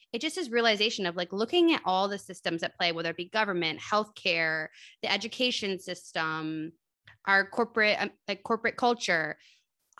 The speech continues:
how they say things are is how it is. That's the program. We have to show up every day and we do have to feed the system in ways because we have bills to pay. You know, we have to be, I mean, I, this is not saying we're gonna run off into a field and, like, fucking grow our own tomatoes and, like,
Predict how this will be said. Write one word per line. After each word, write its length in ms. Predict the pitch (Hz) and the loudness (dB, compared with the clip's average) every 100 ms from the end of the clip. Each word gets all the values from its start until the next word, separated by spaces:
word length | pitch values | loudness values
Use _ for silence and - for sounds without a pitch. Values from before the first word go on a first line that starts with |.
| - | -18
how 300 | - 226 269 | 0 6 6
they 200 | 269 254 | 6 2
say 220 | 254 226 | 2 -2
things 380 | 233 233 233 214 - | -2 -4 -6 -6 2
are 280 | 202 285 392 | 6 6 4
is 120 | 202 | -2
how 200 | - 175 | 0 0
it 80 | 196 | 2
is. 400 | 165 - - - _ _ _ _ | -2 -8 -18 -20 _ _ _ _
That's 220 | 190 - | -2 -2
the 60 | 233 | -2
program. 560 | 302 330 202 101 - - _ _ _ _ _ - | 2 4 4 -4 -6 -20 _ _ _ _ _ -2
We 100 | 214 | 2
have 140 | 202 | 2
to 80 | 226 | 0
show 180 | 220 220 | -2 0
up 100 | 208 | 0
every 220 | 180 233 | 0 0
day 340 | 214 170 180 254 | 2 2 4 2
and 100 | 247 | -2
we 80 | |
do 180 | 226 254 | -4 -2
have 200 | 269 269 | -2 -2
to 80 | 262 | -4
feed 200 | 240 214 | -6 -4
the 100 | 240 | -4
system 440 | 285 294 - 165 | -2 -4 -2 0
in 120 | 165 170 | 0 -4
ways 340 | 131 - - | -8 -12 -16
because 280 | 220 208 196 | -8 -2 -2
we 80 | 185 | -2
have 160 | 156 - - | -8 -10 -4
bills 220 | 226 233 | -4 -2
to 100 | 240 | -6
pay. 720 | 214 220 214 214 208 208 208 _ - - _ | -2 0 2 0 0 -2 -4 _ -20 -20 _
You 120 | 190 | -4
know, 160 | 165 160 | -2 -2
we 100 | - | -4
have 220 | 170 104 - | -6 -6 -6
to 180 | 113 - _ _ | -10 -10 _ _
be, 340 | 82 85 - - _ - | -14 -12 -14 -18 _ -6
I 20 | |
mean, 220 | 180 175 - | -4 -4 -6
I, 80 | 196 | -6
this 200 | 196 214 | -4 -6
is 80 | 202 | -2
not 200 | 214 208 | 0 0
saying 200 | - 196 | 0 0
we're 100 | 180 | 0
gonna 160 | 185 175 | 0 0
run 120 | 185 | 0
off 160 | 180 | 0
into 180 | 190 190 | -4 -12
a 40 | 165 | -12
field 400 | - 240 214 175 | -4 0 0 0
and, 140 | 160 | -2
like, 160 | 156 - | -4 -6
fucking 340 | 170 175 160 | -8 -6 -8
grow 200 | - 180 | -4 0
our 120 | 165 165 | 0 0
own 120 | 160 | -4
tomatoes 580 | 175 214 254 185 170 175 | -2 0 2 2 2 0
and, 100 | 170 | -4
like, 200 | 113 | -6